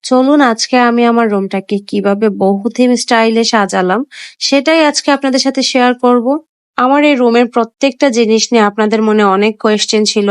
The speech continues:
"এটা আমি কোথা থেকে কিনেছি, ওটা কোথা থেকে কিনেছি?" তো আশা করি আজকের ভিডিওর মাধ্যমে আপনারা সবার সব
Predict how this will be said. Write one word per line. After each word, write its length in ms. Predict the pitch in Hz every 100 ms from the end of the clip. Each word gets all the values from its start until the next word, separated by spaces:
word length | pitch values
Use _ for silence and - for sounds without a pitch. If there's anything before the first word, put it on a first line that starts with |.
| 190
"এটা 180 | 208 233
আমি 120 | 233
কোথা 220 | 226 214 214
থেকে 220 | 220 214
কিনেছি, 400 | 202 214 202 202 262
ওটা 240 | 254 269
কোথা 260 | 269 226 214
থেকে 220 | 190 190
কিনেছি?" 440 | 180 180 180 190 277 311 - - _
তো 80 | 233
আশা 220 | 226 277
করি 200 | 269 277 277
আজকের 400 | 208 - 254 240
ভিডিওর 380 | 226 214 226 226
মাধ্যমে 440 | 214 202 220 226
আপনারা 360 | 202 185 196 202
সবার 420 | - 202 202 220
সব 200 | -